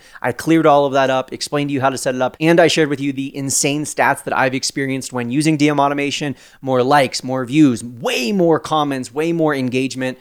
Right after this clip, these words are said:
um, and of course, way more link clicks. So I hope, and I don't wanna spoil any of my twenty twenty-four predictions, but I hope in twenty twenty-four more people start to use D M automation.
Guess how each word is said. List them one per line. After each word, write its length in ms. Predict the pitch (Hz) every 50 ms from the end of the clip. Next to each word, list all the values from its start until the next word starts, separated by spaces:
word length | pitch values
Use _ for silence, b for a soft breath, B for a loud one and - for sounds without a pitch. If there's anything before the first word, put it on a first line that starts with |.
| B B B B B
um, 80 | 117 123
and 80 | 127
of 120 | 131 123 -
course, 360 | - 156 156 147 135 - -
way 220 | 151 120 131 131
more 260 | 131 127 127 127 120 110
link 320 | 107 117 120 113 - _ _
clicks. 380 | - - 139 123 107 - - -
So 280 | - 170 156 143 127 B B B B B B
I 220 | - 143 156 165 156
hope, 480 | - - - - 165 180 202 190 - 123 -
and 240 | 147 131 127 127 139
I 180 | 135 123 127
don't 140 | 127 143 151
wanna 180 | 156 151 143 131
spoil 400 | - - - 160 143 139 135 135
any 160 | 135 131 135
of 60 | 127
my 100 | 127 127
twenty 260 | 123 - 151 143 131
twenty-four 420 | 120 - 147 131 120 - 147 139 135
predictions, 400 | - 139 139 127 - 151 135 117
but 260 | 127 123 - b b b b b
I 100 | - 135
hope 240 | 143 185 190 190 185 -
in 140 | 160 135 127
twenty 240 | - 139 139 139
twenty-four 580 | 123 - 143 131 127 113 - 131 127 131 120 - B B B B B B
more 200 | 131 135 139 131
people 260 | - 131 - 139 120
start 360 | - - - 135 135 139 -
to 100 | - 139
use 220 | 131 131 131 131 117
D 140 | 110 131 131
M 120 | 127 127
automation. 560 | 127 127 127 123 127 127 123 - - 131 120